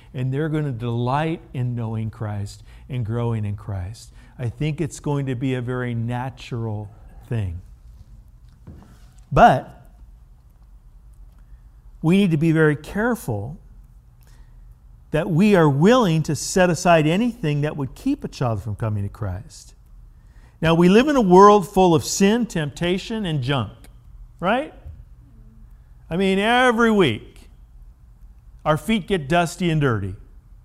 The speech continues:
just from the woes and the weight of this world. It, it, it may be that you have a great week with no trials, but all, all the world is giving you is negativity, negativity, negativity. And, and I found out I have a house in Texas.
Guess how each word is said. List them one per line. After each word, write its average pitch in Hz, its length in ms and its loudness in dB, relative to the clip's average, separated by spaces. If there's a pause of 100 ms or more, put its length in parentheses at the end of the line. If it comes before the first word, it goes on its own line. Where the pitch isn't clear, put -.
(520)
just 196 320 -2
from 185 260 0
the 143 140 2
woes 175 640 2
and 143 220 -6
the 139 120 -4
weight 151 480 -2
of 143 180 -8
this 156 180 -8
world. 190 440 -2 (340)
It, 208 140 -4
it, - 580 -18
it 233 100 -10
may 269 260 -4
be 247 320 -4
that 233 200 0
you 214 80 0
have 208 180 2
a 175 60 2 (300)
great 240 300 2
week 262 280 -8
with 170 80 -4
no 185 160 0
trials, 233 460 -2
but 185 160 -2
all, 254 320 -2 (280)
all 247 180 4
the 247 100 -2
world 240 260 -2
is 139 140 -2
giving 233 260 0
you 165 140 0
is 135 120 -4
negativity, 202 800 -2
negativity, 175 720 -4
negativity. 180 840 -4 (220)
And, 185 240 -2
and 175 380 -2 (800)
I 180 140 0
found 180 300 -2
out 180 200 4
I 156 80 2
have 147 140 -2
a 135 60 -4
house 151 340 -2
in 127 80 -6
Texas. 160 800 -6